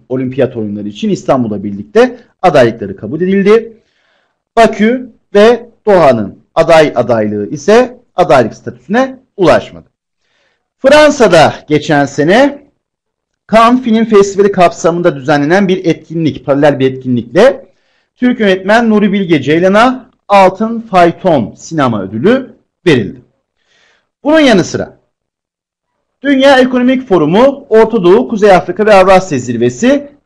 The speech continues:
İstanbul'da düzenlenmiştir. Arkadaşlar geçen sene de zaten Ö S Y M bu soruyu sormuş.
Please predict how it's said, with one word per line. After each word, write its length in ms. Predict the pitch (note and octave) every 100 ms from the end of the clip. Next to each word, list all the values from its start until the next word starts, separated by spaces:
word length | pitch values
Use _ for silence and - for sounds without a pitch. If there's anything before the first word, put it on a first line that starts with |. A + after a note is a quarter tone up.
| -
İstanbul'da 880 | A3+ - G3+ F3 D3 B2 G2+ G#2+ G#2+
düzenlenmiştir. 1200 | G#2+ A#2 G#2 G#2 G2+ F#2+ - G#3+ B3+ B3+ - _
Arkadaşlar 680 | E3 B2 A#2 G2+ G2+ - G3+
geçen 400 | F#3 D#3+ - C#3
sene 240 | B2+ A#2+ G#2
de 100 | G2
zaten 460 | C3 A#2+ - F#3+
Ö 140 | C#3 A#2+
S 180 | -
Y 120 | G2+ G2+
M 360 | F3 C4 B3+ _ _ _ _
bu 100 | D3
soruyu 560 | B2+ G2+ A#2+ G#3+ B3+ - _ _
sormuş. 420 | - D#3 G2+ F2+